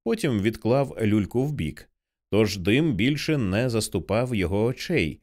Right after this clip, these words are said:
які й надалі пильно дивилися. «Власне кажучи, я це до того, чий це міг би бути будинок перед тим, як став вашим, як думаєш, років десять тому?» «Він і десять років тому був нашим», —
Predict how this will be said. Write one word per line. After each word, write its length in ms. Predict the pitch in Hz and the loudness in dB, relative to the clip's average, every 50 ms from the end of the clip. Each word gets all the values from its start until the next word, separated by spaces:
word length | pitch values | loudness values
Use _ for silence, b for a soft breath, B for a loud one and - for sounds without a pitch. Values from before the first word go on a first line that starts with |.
| _ _ _ _ - | _ _ _ _ -6
які 300 | 185 175 156 117 - 131 | -2 -2 -2 0 0 2
й 80 | 120 107 | 2 2
надалі 480 | 98 90 80 76 101 127 139 135 131 | 2 2 0 0 0 -2 0 -2 -4
пильно 380 | - - - 92 87 82 85 82 | -4 -4 -2 -2 -2 -2 -2 -2
дивилися. 640 | 76 87 80 82 80 69 67 69 - - - - - _ _ _ _ _ _ _ _ _ _ _ _ _ | -2 -2 -2 -2 -2 -4 -4 -6 -6 -8 -8 -10 -16 _ _ _ _ _ _ _ _ _ _ _ _ _
«Власне 460 | 71 78 107 156 180 - - 165 160 151 | -2 2 4 6 6 4 4 0 0 0
кажучи, 500 | - 247 - 143 120 101 - - 95 85 | 0 -2 0 0 0 0 0 0 0 2
я 240 | 80 107 127 139 | 2 2 2 2
це 160 | 131 - 151 139 | 2 0 0 2
до 140 | 139 156 | 2 0
того, 380 | 156 - 233 202 123 101 90 78 | 0 0 0 0 2 2 0 -2
чий 480 | - - - 123 131 156 170 185 180 156 | -2 -4 -2 0 2 2 2 2 0 -4
це 300 | - - 170 170 165 151 | -4 -2 -2 0 0 0
міг 280 | 127 143 160 156 117 | 0 0 0 0 0
би 120 | 135 156 151 | 0 0 2
бути 300 | 151 170 160 160 160 151 | 2 2 2 2 0 0
будинок 600 | 143 196 214 208 220 180 117 90 82 80 - - | 0 -2 -2 -2 0 0 2 2 0 -2 -2 -2
перед 340 | - 110 101 98 87 - | 0 2 2 2 2 0
тим, 220 | - 123 151 156 120 | 0 0 2 2 2
як 220 | 95 98 92 - | 2 2 0 -2
став 360 | - - - 139 139 127 113 | -2 -2 0 2 2 2 2
вашим, 440 | 139 180 - 101 - - - 87 87 | 0 0 -2 -2 -2 -2 -4 -4 -2
як 260 | 107 151 - - - | 0 0 0 0 0
думаєш, 540 | 95 98 87 80 76 71 65 - - - - _ _ _ _ _ _ - | 0 0 0 0 -2 -4 -6 -8 -10 -12 -14 _ _ _ _ _ _ -2
років 460 | 208 190 175 135 - 120 101 85 78 | 2 2 2 2 4 2 2 2 0
десять 520 | 73 85 107 117 113 - - 98 80 - | 0 2 2 2 2 2 0 -2 -2 -2
тому?» 360 | - 90 85 82 76 69 67 - _ _ _ _ _ _ - | -2 -2 -2 -2 -4 -6 -8 -12 _ _ _ _ _ _ -8
«Він 340 | 101 101 98 113 123 120 117 | -6 -4 0 2 2 4 4
і 60 | 117 | 4
десять 400 | 104 113 123 123 - 143 110 - | 4 4 4 4 4 2 2 2
років 340 | 131 180 226 220 202 170 131 | 2 2 2 2 0 0 0
тому 300 | - 135 127 123 123 120 | 2 2 2 2 2 2
був 260 | 98 101 107 101 101 | 2 0 0 2 2
нашим», — 480 | 104 107 107 98 - - 98 90 92 | 2 2 2 0 -2 -2 -2 -2 -2